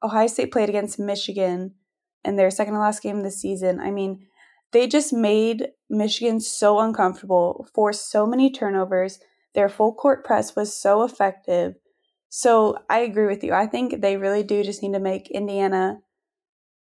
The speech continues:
uncomfortable, make them not play their game, just kind of throw them off, shake their confidence.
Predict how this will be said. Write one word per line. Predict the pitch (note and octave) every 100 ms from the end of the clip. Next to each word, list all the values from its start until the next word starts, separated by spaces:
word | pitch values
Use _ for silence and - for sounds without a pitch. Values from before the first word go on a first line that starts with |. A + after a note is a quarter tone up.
| -
uncomfortable, | A#3 - A#3+ A3+ A3+ G#3+ A3+ G#3+ G#3 G#3+ - _ _ - - -
make | G#3+ A3 -
them | G#3+ G#3
not | F#3+ G3+ -
play | A#3+ A3+
their | A3
game, | G#3+ G3+ G3+ G3 G3 G3+ G#3+
just | A#3+ C4 -
kind | D4+ C#4+
of | C4+
throw | A3 G#3+
them | A#3 G#3+
off, | F#3+ F#3 G3 -
shake | - A3 G#3+
their | G#3+
confidence. | G#3 G#3 G3 - F#3+ F3 - -